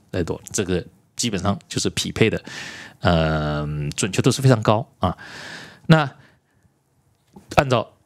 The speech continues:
油管的这个音乐政策来讲的话，那只要匹配中，所有的钱都给对方。那后面的话，呃，这十二年以前啊，中间慢慢慢油管健全了这样的一个机制，就是，呃，有一些这种翻唱，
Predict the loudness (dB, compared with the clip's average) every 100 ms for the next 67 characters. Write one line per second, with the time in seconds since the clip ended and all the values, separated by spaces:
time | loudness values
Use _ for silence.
0 | -2 4 6 6 4 4 0 0 -2 -8
1 | -8 -4 0 -2 -4 _ -2 0 0 -2
2 | -2 -2 -2 -2 -4 -4 -6 -2 -2 0
3 | -4 -2 2 2 0 -6 -10 -2 0 2
4 | 0 -2 -6 -4 0 2 2 2 0 0
5 | 4 4 4 2 2 2 0 -2 0 0
6 | -2 -2 -2 0 0 0 -2 0 2 0
7 | -2 -2 0 2 2 0 2 4 4 6
8 | 6 4 0 -4 -2 0 0 0 -2 -2
9 | 0 0 -2 -4 -6 -12 -14 -16 0 2
10 | 4 0 -4 -18 -20 -20 _ 2 4 2
11 | 0 2 6 6 6 2 -2 -4 -4 0
12 | 0 0 -4